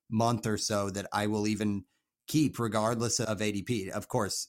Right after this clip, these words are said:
if they're a first or second rounder, like, whatever, you're tied to 'em. But some of the names that, that we've got here, Adam, that we'll talk through, like, if there's, if their underlying metrics or their upcoming matchups don't scream that there's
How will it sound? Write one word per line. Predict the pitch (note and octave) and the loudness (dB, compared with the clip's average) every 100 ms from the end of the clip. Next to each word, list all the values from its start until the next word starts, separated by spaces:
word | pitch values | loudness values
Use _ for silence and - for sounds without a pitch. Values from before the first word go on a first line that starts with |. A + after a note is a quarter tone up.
| - | -8
if | A2+ | -8
they're | G#2+ G2 | -6 -6
a | |
first | - B2 A2 - | -2 0 0 0
or | G2 | -2
second | - F2+ F2 | -2 -2 -4
rounder, | G2+ G2+ F#2+ F#2 | -2 0 -2 -4
like, | F#2 - | -6 -2
whatever, | G#2+ G2 F#2+ | 0 0 -2
you're | F#2 F2+ | -6 -2
tied | A2 A2 G2 | 0 0 -2
to | F#2 | -4
'em. | F2+ | -4
But | F#2+ F#2+ _ - - | -4 -6 _ -20 -6
some | - C#3+ | 0 4
of | C3 | 4
the | |
names | A2+ A#2+ A2+ A2 | 4 4 2 0
that, | G2+ - | -6 -6
that | G#2 G2 _ - | -8 -8 _ -4
we've | B2 C3 G#2+ | 2 2 2
got | G#2 G2+ - - | 0 -2 -6 -10
here, | G#2 G#2 F#2+ | -4 -2 0
Adam, | G#2 G#2 F#2+ | 0 0 -2
that | D#2 | -4
we'll | F#2 | -6
talk | - A2+ A2 - | 0 0 0 -2
through, | G2 F#2+ | -4 -2
like, | F#2+ F2+ - - _ _ _ _ - | -4 -6 -14 -20 _ _ _ _ -4
if | A#2 - | -4 2
there's, | D3+ D#3 B2+ C3+ | 2 4 0 -2
if | A#2 - | -2 0
their | D#3 D3+ A#2+ B2 | 2 2 2 4
underlying | C3+ B2+ A#2 A2 G#2 | 4 4 4 2 4
metrics | C#3+ C#3+ - B2+ - C3+ | 4 2 2 0 0 -4
or | A2+ | -2
their | G#2 G2+ | -2 0
upcoming | A#2 - A2+ G2+ | -4 -2 -2 0
matchups | G2+ A2 A2+ A#2 G2 - | 0 0 0 -2 -2 -2
don't | A2 G#2+ | -2 -2
scream | - - A#2 A2+ A2+ G#2+ | -2 -2 0 2 2 2
that | G2 - | 0 -2
there's | G#2 G2 - | -4 -4 -6